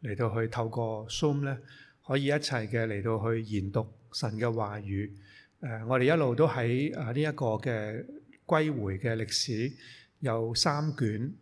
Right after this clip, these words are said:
嘅書卷呢，我哋嚟到去研讀。啊，我哋可以返返轉頭呢，去睇返喺呢一個被擄歸回嘅時候，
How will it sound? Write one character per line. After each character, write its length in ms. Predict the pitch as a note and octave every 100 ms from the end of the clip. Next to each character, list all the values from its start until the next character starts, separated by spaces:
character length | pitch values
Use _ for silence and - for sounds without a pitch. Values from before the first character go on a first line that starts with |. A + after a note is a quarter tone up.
| _ -
嘅 260 | C3+ A#2 A2
書 320 | G2+ - D#3
卷 180 | A#2 A#2
呢， 140 | C3 B2
我 100 | A2
哋 60 |
嚟 180 | G#2 F#2+
到 180 | G#2+ A2+
去 120 | A2+
研 280 | A2 G2 F#2
讀。 80 | G2+ A2+ - - - - _
啊， 140 | - A2
我 100 | A#2+
哋 160 | A#2+ A#2
可 80 | C#3+
以 140 | D3+
返 180 | E3+ D#3+
返 180 | E3+ D3+
轉 160 | B2+
頭 220 | A#2 G#2
呢， 160 | A2+ C3 A#2
去 60 |
睇 340 | A#2+ - A#2+ B2
返 360 | D3+ C#3+ D3 C#3 - - - _
喺 240 | - A#2 C3
呢 80 | D#3
一 100 | D#3 D#3
個 120 | B2
被 220 | B2+ A#2
擄 180 | A#2 A#2
歸 300 | F3 E3 D3
回 140 | G#2
嘅 80 | A2
時 320 | A#2+ - G#2+
候， 260 | G2 G#2+